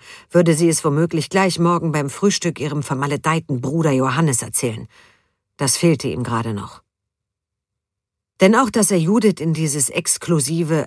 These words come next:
außerordentlich teure Restaurant einlud, gehörte ursprünglich zu Gunthers Schachzügen,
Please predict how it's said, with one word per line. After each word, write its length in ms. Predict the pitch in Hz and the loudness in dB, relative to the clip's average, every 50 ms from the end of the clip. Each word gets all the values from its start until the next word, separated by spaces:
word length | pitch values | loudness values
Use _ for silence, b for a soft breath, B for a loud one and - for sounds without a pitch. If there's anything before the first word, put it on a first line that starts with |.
| - - | -2 0
außerordentlich 880 | 175 180 202 190 - 196 156 82 104 139 147 151 147 - 147 131 - | 2 4 4 4 2 0 -2 -2 -4 -4 -4 -4 -6 -6 -6 -6 -6
teure 440 | - - 180 214 226 165 165 147 143 | -4 0 0 2 2 0 -2 -2 -2
Restaurant 540 | 165 156 - - 147 123 160 190 185 - - | -2 -2 -2 -2 -4 -4 -2 -2 -2 -2 -2
einlud, 380 | 135 131 127 127 139 139 113 - B B B B B B B B B B B | -4 -4 -2 -2 -2 -4 -4 -8 B B B B B B B B B B B
gehörte 420 | - 180 170 202 214 - 214 196 | 2 4 6 6 4 4 2 0
ursprünglich 680 | - 226 247 247 - - - 180 202 196 202 196 180 - - | 2 2 0 0 0 -2 -4 -2 0 0 2 0 0 -2 -2
zu 120 | - 170 | -4 -2
Gunthers 420 | 135 175 190 190 - 175 151 - | 0 0 0 0 0 0 -2 -2
Schachzügen, 640 | - - 180 165 - - - - 170 160 156 156 139 | 0 0 -2 -2 -2 -2 -2 -2 0 0 0 -2 -4